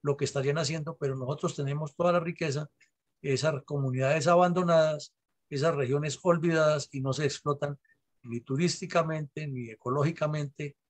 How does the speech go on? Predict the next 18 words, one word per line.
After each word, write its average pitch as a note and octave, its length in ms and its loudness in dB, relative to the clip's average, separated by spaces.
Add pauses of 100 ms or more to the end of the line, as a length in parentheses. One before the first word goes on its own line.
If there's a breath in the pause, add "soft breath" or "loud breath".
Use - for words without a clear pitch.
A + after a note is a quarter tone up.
(260)
ni B2+ 240 -2
en A#2+ 100 -6
la A#2+ 160 -4
agricultura, C3 1040 -4
ni C3 160 -6
en A#2+ 80 -4
la A#2+ 100 -4
minería, B2+ 560 -2
ni C#3 140 -2
en C#3 100 0
nada. E3+ 320 4 (380)
Allá D3 200 2
los E3+ 140 0
que D3+ 80 -4
mandan D#3+ 260 0
son E3+ 120 2
los F3 140 2
bandidos E3 600 -2